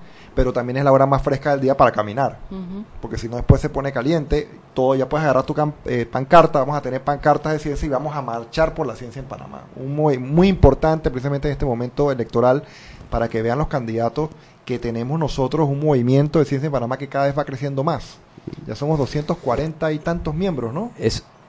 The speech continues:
Speaker 3: exacto, y lo importante
Speaker 1: Imagínate lo que ha crecido Ciencia en
Speaker 3: y lo
Speaker 1: Panamá.
Speaker 3: importante ahora que mencionas eso, el cómo, ¿no?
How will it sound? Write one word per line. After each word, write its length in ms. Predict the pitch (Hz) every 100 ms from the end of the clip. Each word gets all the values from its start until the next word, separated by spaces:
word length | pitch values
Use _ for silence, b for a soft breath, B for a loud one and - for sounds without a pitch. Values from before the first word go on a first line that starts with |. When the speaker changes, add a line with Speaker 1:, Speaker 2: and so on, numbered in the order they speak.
| -
Speaker 3:
exacto, 460 | - 113 131 - 113
y 60 | 139
lo 60 | 127
importante 640 | - - 165 185 196 190
Speaker 1:
Imagínate 420 | 120 147 185 180
lo 80 | 131
que 60 | 127
ha 40 |
crecido 340 | 156 151 180 160
Ciencia 200 | 165 170
en 60 |
Speaker 3:
y 40 | 143
lo 60 |
Speaker 1:
Panamá. 60 | 131
Speaker 3:
importante 360 | 127 131 147 160
ahora 140 | 170 170
que 60 |
mencionas 320 | 160 131 151
eso, 340 | 156 151 170 160
el 160 | 120 110
cómo, 300 | - 151 98
¿no? 100 | 117